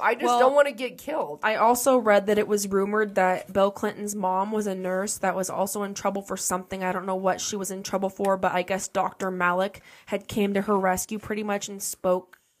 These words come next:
Speaker 2: like, good about her and helped her somehow, so maybe Clinton owed him in some way.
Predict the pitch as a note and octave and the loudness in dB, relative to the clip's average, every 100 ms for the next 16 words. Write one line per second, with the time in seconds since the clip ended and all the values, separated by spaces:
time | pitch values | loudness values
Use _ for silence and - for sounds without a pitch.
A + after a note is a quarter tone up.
0 | F3+ E3+ F#3 - F3+ F#3 F3+ F#3 F#3 F#3 | -6 -6 -6 -2 -2 -4 -4 -4 -4 -6
1 | F#3 F#3 F#3 F#3+ F#3+ F3+ G#3 G3 G#3+ G#3 | -6 -6 -8 -10 -10 -10 -12 -12 -12 -10
2 | G#3 G#3 G#3+ G#3 F#3+ F#3+ F#3 F#3 F#3 F#3 | -6 -6 -8 -10 -12 -12 -12 -14 -16 -16
3 | F3 F#3 - F#3 F#3 G3 _ - G#3+ G#3+ | -14 -16 -16 -14 -14 -18 _ -18 -16 -16
4 | A3+ A#3 A#3 A#3+ A#3+ | -14 -14 -12 -14 -14